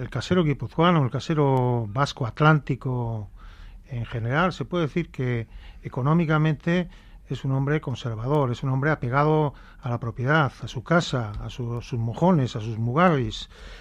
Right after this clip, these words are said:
Tiene un cierto ritmo retardado. No se fía quizá de cambios sin verificarlos, eh, con anterioridad.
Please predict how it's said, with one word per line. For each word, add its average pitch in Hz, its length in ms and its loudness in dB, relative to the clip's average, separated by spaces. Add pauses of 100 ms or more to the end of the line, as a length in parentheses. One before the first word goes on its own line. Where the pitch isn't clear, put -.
(160)
Tiene 160 260 4
un 151 100 4
cierto 151 560 0
ritmo 151 800 2
retardado. 127 720 2 (460)
No 139 160 0
se 139 140 -2
fía 147 260 2
quizá 143 400 2
de 127 120 -2
cambios 143 680 2 (260)
sin 135 240 -2
verificarlos, 131 1000 -2 (360)
eh, 127 240 -4
con 135 200 -2
anterioridad. 123 600 0